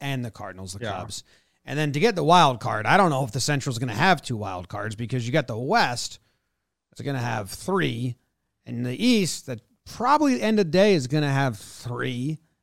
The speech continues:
Speaker 1: uh, you know, legit contenders for the wild card spot. So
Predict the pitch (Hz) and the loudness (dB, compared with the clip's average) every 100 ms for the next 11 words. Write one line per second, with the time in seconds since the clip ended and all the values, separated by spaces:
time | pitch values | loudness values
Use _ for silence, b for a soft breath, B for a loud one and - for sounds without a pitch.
0 | _ - 127 131 131 120 135 110 151 147 | _ -14 -8 -6 -4 -4 -4 -2 -4 -4
1 | 127 127 139 131 113 123 127 113 113 110 | -6 -4 -2 -4 -6 -8 -6 -6 -6 -6
2 | - 107 - 107 120 - 131 131 | -8 -10 -6 -4 -2 -2 0 0